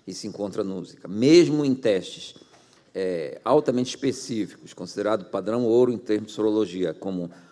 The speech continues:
o P R N T, né, o Plaque, Plaque Reduction Neutralization Test, ele, ele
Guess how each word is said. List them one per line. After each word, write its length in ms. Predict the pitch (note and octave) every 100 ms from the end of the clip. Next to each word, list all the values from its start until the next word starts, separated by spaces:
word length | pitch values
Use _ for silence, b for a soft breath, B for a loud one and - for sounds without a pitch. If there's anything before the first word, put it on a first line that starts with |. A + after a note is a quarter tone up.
| B
o 100 | F#2
P 200 | - G#2+
R 160 | G#2 G2
N 120 | F#2
T, 240 | - A2
né, 140 | F2+ E2
o 60 |
Plaque, 440 | D#2 G#2 G#2 - - -
Plaque 300 | - A2 G#2+
Reduction 560 | F#2+ F#2+ F#2+ F#2+ - F2+
Neutralization 880 | F2 E2+ F2+ - F2 F2+ F#2 - F2
Test, 420 | G#2+ C3 B2+ - B B B B
ele, 400 | A2 A#2+ C3 B2
ele 320 | - A2 G#2+